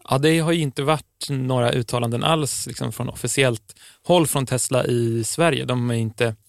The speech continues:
liksom, världens mest transparenta företag i Sverige, inte de som är lättast att få tag på för en intervju och sådär. Och sen ska vi säga att det här som, eh, kom från I F Metall är ju inget som är, liksom, bekräftat att det, att det är så det är, men det cirkulerar såna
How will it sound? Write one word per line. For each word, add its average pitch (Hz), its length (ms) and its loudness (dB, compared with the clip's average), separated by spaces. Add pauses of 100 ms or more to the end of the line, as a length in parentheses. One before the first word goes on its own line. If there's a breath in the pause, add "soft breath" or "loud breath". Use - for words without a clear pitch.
(440 loud breath)
liksom, 127 200 -4
världens 123 280 -2
mest - 340 -6
transparenta 135 680 0
företag 117 380 -4
i - 20 -6
Sverige, 120 260 -2
inte 117 140 -4
de 117 80 -4
som 113 120 -6
är 113 40 -2
lättast - 320 -8
att 110 60 -12
få 117 80 -8
tag 117 200 -2
på 117 100 -6
för 120 120 -2
en 113 60 0
intervju 120 380 -2
och 123 80 -4
sådär. - 260 -4 (580 loud breath)
Och 127 80 -4
sen 147 100 2
ska - 140 -2
vi 127 60 2
säga 127 160 -4
att 107 80 -8
det 113 80 -4
här 110 140 0
som, 113 340 0
eh, 107 260 -2
kom 113 260 -4
från 120 140 -4
I 110 80 0
F 107 120 -6
Metall 117 420 0
är 110 40 2
ju 113 240 0
inget 110 260 -6
som 110 180 -4
är, 104 80 -4
liksom, 113 360 -6 (340 soft breath)
bekräftat 113 460 -2
att 110 60 -6
det, 101 80 -6 (140)
att 101 100 -6
det - 60 -2
är - 20 2
så 120 200 0
det 151 80 4
är, 139 60 4
men 120 140 0
det 117 60 -2
cirkulerar 120 440 0
såna 107 420 -2